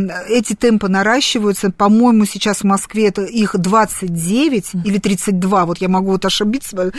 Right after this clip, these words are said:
Speaker 1: потому что они вот, э, открываются
Speaker 2: Мгм.
Speaker 1: всё больше и больше каждый год. А, это потрясающий курс, онлайн-курс, а, и очное есть собеседование, онлайн-курс,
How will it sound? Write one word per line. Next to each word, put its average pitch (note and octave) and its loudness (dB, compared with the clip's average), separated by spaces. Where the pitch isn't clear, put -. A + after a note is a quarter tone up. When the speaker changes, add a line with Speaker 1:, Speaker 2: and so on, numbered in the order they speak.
Speaker 1:
потому G#3+ 0
что - -4
они G3 2
вот, F#3 -4
э, E3 -4
открываются G3+ 0
Speaker 2:
Мгм. A3+ 2
Speaker 1:
всё G#3 -2
больше G#3+ 0
и - 0
больше F#3 -2
каждый F3 -6
год. F3+ -6
А, G3+ 4
это A#3+ -2
потрясающий A#3 0
курс, C4+ -2
онлайн-курс, A3 0
а, F#3 2
и G3+ 2
очное B3 2
есть A3 2
собеседование, F#3+ 0
онлайн-курс, G#3+ 0